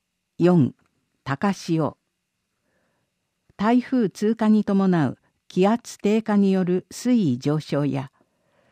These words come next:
強風による海水の吹き寄せにより、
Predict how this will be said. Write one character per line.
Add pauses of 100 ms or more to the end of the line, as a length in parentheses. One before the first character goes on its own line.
(240)
強
風
に
よ
る
海
水
の
吹
き
寄
せ
に
よ
り、